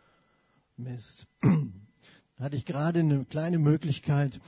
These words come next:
In der ersten halben Stunde, äh, war gerade Leerlauf. Die sagten, "Ja, sieh mal zu, dass du dein Handy wiederfindest." Und da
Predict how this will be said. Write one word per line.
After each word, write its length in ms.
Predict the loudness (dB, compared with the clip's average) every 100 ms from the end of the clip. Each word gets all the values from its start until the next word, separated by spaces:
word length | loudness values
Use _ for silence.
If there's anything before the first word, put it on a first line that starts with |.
| -20 _ _ _ _ -8
In 80 | -4
der 140 | -4
ersten 400 | -4 -8 -4 -2
halben 320 | -2 -2 -4
Stunde, 520 | -6 -2 0 2 2 0 -8 -20 -18
äh, 120 | -6 -4 -2
war 140 | -2 -4
gerade 260 | -2 2
Leerlauf. 480 | 2 0 -4 -4 -6
Die 100 | -8
sagten, 600 | -8 -8 -8 -8 -6 -6
"Ja, 120 | -8
sieh 140 | -8 -4
mal 180 | -4 -4
zu, 160 | -6
dass 200 | -6 -6
du 80 | -4
dein 180 | -2 0
Handy 300 | 0 2 2
wiederfindest." 600 | 2 2 2 2 2 -2 -16 -20 -20 -20 _ _ _ _ _ _ _ _ _ _ _ _ _ _
Und 200 | -10 -4
da 460 | 0 0 -2 -6